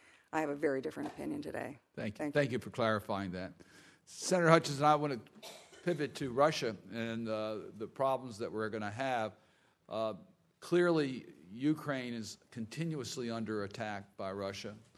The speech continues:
Speaker 2: We know that there is a continued presence in Georgia and Moldova.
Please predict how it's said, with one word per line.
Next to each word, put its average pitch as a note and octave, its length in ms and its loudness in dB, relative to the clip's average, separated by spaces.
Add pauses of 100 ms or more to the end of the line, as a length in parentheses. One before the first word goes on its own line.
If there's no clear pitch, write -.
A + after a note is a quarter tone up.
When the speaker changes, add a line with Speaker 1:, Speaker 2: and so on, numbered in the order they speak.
(400)
Speaker 2:
We A#2+ 160 -2
know B2+ 380 4
that A2+ 340 -2
there A2+ 320 0
is G#2 160 -8
a A2 40 -8
continued A#2+ 640 -8
presence A2+ 540 -4
in A2 100 -4
Georgia A2 480 -2
and G#2 100 -6
Moldova. G2+ 640 -2